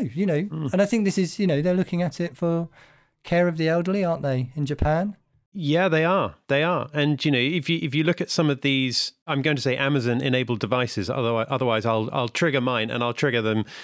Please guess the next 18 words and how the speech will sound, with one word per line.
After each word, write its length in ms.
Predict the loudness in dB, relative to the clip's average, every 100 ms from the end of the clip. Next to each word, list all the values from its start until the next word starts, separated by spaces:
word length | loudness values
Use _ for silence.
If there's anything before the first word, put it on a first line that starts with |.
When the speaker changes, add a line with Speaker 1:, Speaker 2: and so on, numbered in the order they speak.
| -20 -6
Speaker 2:
for 140 | -4
anyone 300 | -2 0 0
who's 120 | 0 0
listening 300 | -2 -2 0
to 80 | 0
this 160 | 0
on 140 | 0 -2
speaker 480 | -2 -2 -2 -2
as 100 | 0
well. 240 | 0 -2 -4 -14 -20 _ -18 -4
But 100 | -2
if 100 | 0
you 200 | 0 0
combine 840 | 0 0 0 0 0 -2 -2 -4 -6 -18 -16
a-, 100 | -8
an 180 | -4 -2
Amazon-enabled 760 | 0 0 2 0 0 -2 -2 -2
device 500 | -2 -2 -2 -6